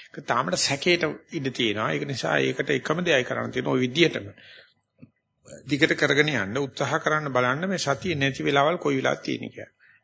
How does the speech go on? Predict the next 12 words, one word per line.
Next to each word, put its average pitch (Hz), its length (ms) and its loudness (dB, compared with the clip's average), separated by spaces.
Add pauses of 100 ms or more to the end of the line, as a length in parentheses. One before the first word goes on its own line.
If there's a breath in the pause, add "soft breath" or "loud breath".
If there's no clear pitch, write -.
(160)
ගාක් 160 360 2
අඩු. 117 160 0 (1300)
ඔස් 151 160 0 (340)
ඒ 147 180 0
තියේදී 175 440 0
සැකේ 156 340 2
තියෙනවා. - 360 -14 (220)
මම 135 140 0
දැන් 123 180 2
බලන්න 123 340 2
ඕනේ 113 340 2
ආනාපානෙද? 139 680 2